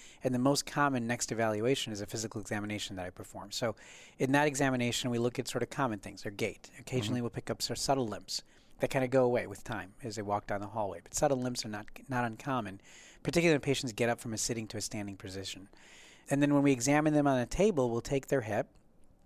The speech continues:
Speaker 1: and they're lying down flat on their back, and we'll take them hip and thro-, take them through a range of motion to see if there's any stiffness. Commonly, there's some, some asymmetrical stiffness, um, to the side that's affected. And then usually they'll have some pain with particular movements, things where we rotate the hip, flex the hip,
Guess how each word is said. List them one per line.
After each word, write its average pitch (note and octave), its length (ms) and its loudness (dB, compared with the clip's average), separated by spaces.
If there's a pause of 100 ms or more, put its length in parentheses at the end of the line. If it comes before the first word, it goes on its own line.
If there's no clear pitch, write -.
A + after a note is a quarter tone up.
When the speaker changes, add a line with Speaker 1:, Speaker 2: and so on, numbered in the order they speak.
(220)
Speaker 1:
and C3 80 -4
they're B2 100 2
lying A#2+ 280 2
down A#2 240 2
flat A2 300 2
on B2+ 80 -2
their C#3+ 80 -2
back, G#2 400 -2
and - 340 -20
we'll A#2+ 100 0
take D#3 200 2
them B2+ 140 0
hip C3 160 0
and A#2 120 -4
thro-, - 400 -4
take - 240 2
them C3+ 140 0
through E3 240 2
a - 20 8
range B2+ 260 2
of A#2 60 -2
motion B2+ 400 0
to C#3+ 100 -8
see B2+ 220 0
if A#2+ 80 -2
there's A#2 180 -4
any A2+ 120 -6
stiffness. - 520 -4
Commonly, A#2 360 -2
there's A2 200 -4
some, A#2 200 -6 (260)
some C3 220 0 (100)
asymmetrical C3 720 0
stiffness, - 640 -4 (480)
um, G#2+ 440 -2
to B2+ 100 0
the G#2+ 100 0
side A2 300 2
that's G#2+ 160 -6
affected. G#2+ 580 -6
And D#3+ 80 4
then F3+ 140 4
usually F#3 260 6
they'll D3+ 200 6
have C#3+ 180 2
some C3 180 0
pain D3 380 4
with B2 180 0
particular C3 420 2
movements, G2+ 400 -4
things B2 240 -4
where A2+ 140 0
we G#2+ 40 -2
rotate A2 440 -4
the B2+ 80 -2
hip, A#2+ 260 -4
flex - 300 -4
the A2+ 100 -8
hip, A2 280 -4